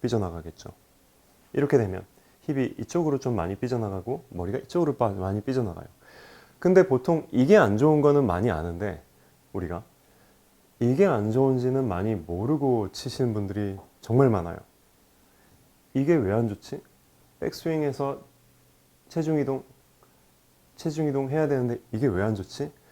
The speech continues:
왜 안 좋냐면 여러분이 지금 보시다시피 제가 얘를 들고 있죠. 안 좋아 보이죠? 안 좋아 보이죠?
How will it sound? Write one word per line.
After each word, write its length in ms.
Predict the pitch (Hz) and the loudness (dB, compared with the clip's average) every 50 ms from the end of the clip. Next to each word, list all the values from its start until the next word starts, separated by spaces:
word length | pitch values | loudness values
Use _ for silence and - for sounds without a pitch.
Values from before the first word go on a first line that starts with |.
| - _ - _ _ - | -20 _ -20 _ _ 4
왜 80 | 131 | 4
안 100 | 151 170 | 6 6
좋냐면 420 | 180 175 170 160 156 156 160 151 - | 4 2 2 2 2 2 0 2 2
여러분이 360 | 120 139 160 156 160 165 151 | 4 4 4 4 4 0 0
지금 260 | - 139 131 135 135 | 0 0 0 0 2
보시다시피 760 | - 107 104 - - 139 123 - - - - 151 139 104 - - | 2 0 -2 0 0 0 0 0 -4 -6 -2 0 0 0 -2 -2
제가 240 | - 139 135 131 117 | -2 0 2 4 4
얘를 160 | 120 127 123 | 4 4 2
들고 280 | - 131 139 143 143 | 2 0 2 2 2
있죠. 280 | 110 - - - - - - _ _ _ _ _ _ _ _ _ _ _ _ _ _ _ _ _ _ _ _ _ _ _ _ _ _ _ _ _ _ _ | 2 0 -4 -8 -10 -10 -14 _ _ _ _ _ _ _ _ _ _ _ _ _ _ _ _ _ _ _ _ _ _ _ _ _ _ _ _ _ _ _
안 160 | _ 123 123 131 | _ 0 2 4
좋아 200 | 147 170 156 120 | 4 4 4 4
보이죠? 340 | 107 107 110 92 - - - - _ _ _ _ _ _ _ _ _ _ _ _ _ _ _ _ _ _ _ _ _ _ _ | 2 2 0 0 -2 -6 -10 -14 _ _ _ _ _ _ _ _ _ _ _ _ _ _ _ _ _ _ _ _ _ _ _
안 140 | 110 113 120 | -6 -2 0
좋아 180 | 131 139 123 | 2 2 2
보이죠? 300 | 98 98 92 87 - - | 0 -2 -4 -6 -6 -10